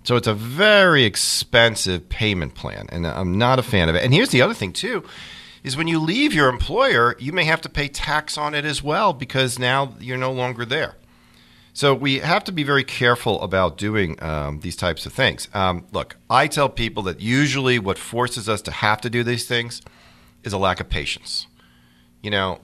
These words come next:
people say, "Well, I've gotta do X. I've gotta spend money for, for this."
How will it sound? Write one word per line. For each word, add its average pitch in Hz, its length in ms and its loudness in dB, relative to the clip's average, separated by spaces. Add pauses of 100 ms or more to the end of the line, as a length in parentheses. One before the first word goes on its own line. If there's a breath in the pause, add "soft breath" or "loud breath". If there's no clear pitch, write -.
(120)
people 120 160 -10
say, 110 120 -6
"Well, 104 160 -2
I've 117 160 -2
gotta 113 220 2
do 90 300 -8 (280)
X. - 280 -8
I've 90 80 -10
gotta 113 200 -2
spend 101 240 -4
money 92 180 -4
for, 82 220 -12
for - 180 -14
this." - 400 -10